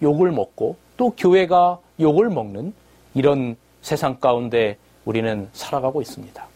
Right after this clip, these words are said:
사단이 자기 때가 얼마 남지 않은 것을 알고 발악한다라고 하는 생각이 드는 거예요. 사람의 양심 가운데 이성을 잃어버리게 만들고 정말로 하나님의 존재가 그들의 마음 가운데 정말로 거하시는가 하는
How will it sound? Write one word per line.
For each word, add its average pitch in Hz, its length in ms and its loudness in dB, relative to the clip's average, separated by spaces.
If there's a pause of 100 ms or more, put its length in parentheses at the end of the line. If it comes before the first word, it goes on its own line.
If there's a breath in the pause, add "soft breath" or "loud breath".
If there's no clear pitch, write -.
(420 loud breath)
사단이 131 420 0
자기 127 220 -2
때가 127 220 0
얼마 135 220 2
남지 151 300 -2
않은 156 180 -2
것을 165 260 -2
알고 127 540 0 (400 soft breath)
발악한다라고 196 800 0
하는 151 180 -4
생각이 135 640 -4
드는 95 220 -6
거예요. - 180 -20 (300)
사람의 135 420 -2
양심 190 480 0
가운데 123 540 -2 (320 soft breath)
이성을 240 500 2
잃어버리게 165 480 2
만들고 104 600 -2 (480 soft breath)
정말로 131 600 2
하나님의 123 560 -4
존재가 156 640 2 (240 soft breath)
그들의 143 240 2
마음 156 320 0
가운데 214 360 -2
정말로 233 460 0
거하시는가 220 800 2
하는 143 280 -4